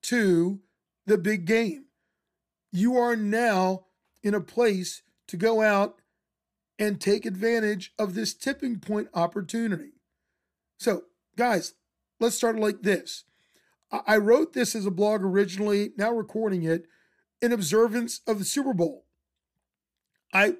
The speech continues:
basically wanted to take a minute and look at the nine hundred plus companies in total who've been awarded the G wac, uh, by G S A, because think about it. There's some similarities here.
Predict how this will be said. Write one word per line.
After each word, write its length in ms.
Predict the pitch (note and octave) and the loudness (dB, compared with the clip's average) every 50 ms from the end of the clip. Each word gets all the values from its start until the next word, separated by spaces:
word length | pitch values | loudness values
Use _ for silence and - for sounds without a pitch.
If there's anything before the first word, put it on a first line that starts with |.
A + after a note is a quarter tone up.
| - - | -6 -4
basically 320 | - G3 F#3+ F#3 - - A3 | 0 0 0 0 0 -2 -2
wanted 220 | G3 G3 F#3+ E3+ | -2 -2 -2 -2
to 60 | D#3 | -2
take 180 | D#3+ G#3 G#3+ A#3+ | -2 -2 0 0
a 20 | |
minute 400 | A3 G3+ F#3+ F#3 G3 G#3 - _ _ _ _ _ _ _ _ _ _ _ | 0 0 2 2 0 0 -2 _ _ _ _ _ _ _ _ _ _ _
and 360 | - G#3+ A3 G#3+ G#3+ G#3+ G#3 | -4 -2 0 0 0 0 0
look 180 | G3+ G#3 G3+ - | 0 0 0 -2
at 140 | A#3+ - - | -8 -6 -4
the 260 | A3 G#3+ G#3+ G#3+ - | -2 -2 -2 -2 -2
nine 380 | - F#3 F3+ F3 F3+ G#3 A3+ G#3+ | -2 -2 0 2 2 2 2 2
hundred 320 | F#3 G3+ G#3+ F#3+ G#3 F3+ | 0 0 0 -2 -4 -8
plus 260 | - - G#3 G3+ G3 G3 | -6 -6 -6 -6 -6 -8
companies 600 | - - G3 G3+ G#3 - G#3 G3 G#3 G3+ D#3+ E3+ | -8 -6 -6 -4 -4 -4 -4 -4 -4 -4 -4 -4
in 140 | G#3 G3 | -4 -4
total 520 | - - G#3+ A#3 B3 G#3+ F3+ E3 E3+ F3 - _ _ _ _ _ _ _ | -2 0 0 2 2 2 0 0 -2 -4 -8 _ _ _ _ _ _ _
who've 180 | - G#3+ A3 F3+ | -6 -4 -4 -2
been 140 | E3 A3 A3 | -2 -2 0
awarded 320 | G#3 F#3+ G3 G3+ G3 F3+ | 0 0 0 0 0 -2
the 80 | F3+ E3 | -6 -6
G 200 | D3 D#3+ G3+ G3+ | -6 -4 -2 -2
wac, 360 | G3 G3 F#3+ F#3+ F#3 - - _ _ _ _ _ - | 0 0 0 0 -2 -4 -8 _ _ _ _ _ -6
uh, 260 | G#3 F#3 F3 E3+ F3 - _ _ - | -2 -2 -2 -2 -4 -6 _ _ -4
by 220 | F#3 F3+ E3+ F3+ | 0 0 0 0
G 200 | F3 - F3 F#3+ | 0 -2 -2 0
S 220 | F#3 F#3+ F#3+ - F#3+ | 0 0 0 0 0
A, 300 | E3+ E3 E3+ F3+ A3 - _ _ _ _ _ _ _ _ _ _ _ _ _ _ - | 2 2 2 0 -2 -8 _ _ _ _ _ _ _ _ _ _ _ _ _ _ -6
because 320 | D#4 A3+ - C4+ C4 C4 | -4 0 2 2 2 2
think 200 | - D4 D4+ C#4 | 2 -2 -2 -2
about 260 | C4+ G#3+ F4 D#4+ - | -2 -2 -4 -4 -6
it. 100 | - - _ _ _ _ _ _ _ _ - | -10 -18 _ _ _ _ _ _ _ _ -8
There's 240 | - B3 C4 A#3 - | -4 -4 -4 -2 -4
some 100 | - A#3 | -4 -6
similarities 800 | G3 - - A#3+ A#3 A3+ G#3+ G#3 G#3 G#3+ A3 G3 F3+ D3+ C3+ - | -4 -4 -2 -2 -2 0 0 0 0 0 0 0 -2 -4 -6 -10
here. 300 | - D#4 - F#4 F4 | -10 -12 -14 -16 -20